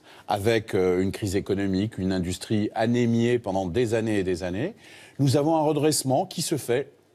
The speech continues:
sans doute trop lentement, avec des résultats qui ne sont pas suffisamment là. Mais si nous devions renoncer à l'effort, eh bien, ce serait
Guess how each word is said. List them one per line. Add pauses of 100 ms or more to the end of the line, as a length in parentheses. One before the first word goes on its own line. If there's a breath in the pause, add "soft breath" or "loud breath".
(160)
sans
doute
trop
lentement,
avec
des
résultats
qui
ne
sont
pas
suffisamment
là. (380 loud breath)
Mais
si
nous
devions
renoncer
à
l'effort, (300 loud breath)
eh
bien,
ce
serait